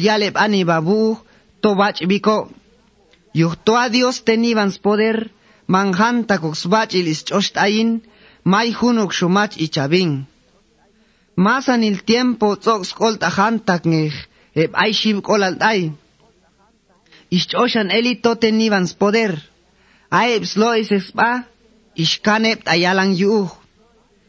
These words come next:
Ishi kan eleb yahal tayo pisio. Asho eb nanam ish ik hichan eb. Nivans bach il ish ak hit aeb, ais vehel. Asho eb eyum, malah tas ish ak hit aeb, ish chek hipasheb.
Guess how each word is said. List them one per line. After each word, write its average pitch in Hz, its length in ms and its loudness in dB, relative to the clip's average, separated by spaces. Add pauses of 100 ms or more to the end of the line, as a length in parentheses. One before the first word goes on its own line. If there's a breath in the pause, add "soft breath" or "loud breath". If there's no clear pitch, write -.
(220)
Ishi 226 520 0
kan 185 200 0
eleb 226 300 0
yahal 226 380 0
tayo 202 300 0
pisio. 214 500 0 (460 soft breath)
Asho 220 340 2
eb 165 120 -2
nanam 226 420 2 (140)
ish 175 200 -2
ik 208 240 -2
hichan 202 380 0
eb. 226 180 -2 (1040 loud breath)
Nivans 226 460 2
bach 233 320 0
il 196 160 2
ish 180 160 -2
ak 214 240 0
hit 180 240 -4
aeb, 175 340 0 (140)
ais 180 320 -2
vehel. 202 420 0 (560 soft breath)
Asho 208 300 2
eb 202 160 -4
eyum, 240 400 0 (380)
malah 196 500 2
tas 220 200 0
ish 185 200 -2
ak 202 160 0
hit 190 220 -4
aeb, 196 300 0 (580 soft breath)
ish 151 180 -4
chek 202 240 0
hipasheb. 190 640 0